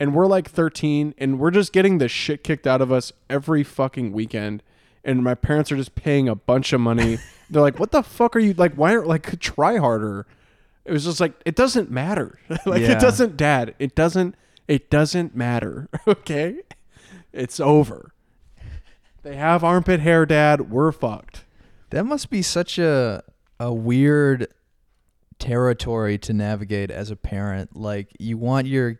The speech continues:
Speaker 2: your kids to compete in sports, but then also, like, you want them to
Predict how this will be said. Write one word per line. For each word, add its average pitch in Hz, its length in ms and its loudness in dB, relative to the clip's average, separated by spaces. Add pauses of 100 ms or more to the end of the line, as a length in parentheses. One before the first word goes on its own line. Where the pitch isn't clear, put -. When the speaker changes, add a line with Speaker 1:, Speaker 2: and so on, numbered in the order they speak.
Speaker 2:
your 107 460 -10
kids 120 580 -6
to 104 300 -4
compete 113 500 -6
in 104 120 -4
sports, 110 720 -4 (1000)
but 113 120 -2
then 123 180 2
also, 120 400 2
like, 110 300 -2
you 110 160 0
want 107 440 0
them 107 360 -2
to 101 720 -4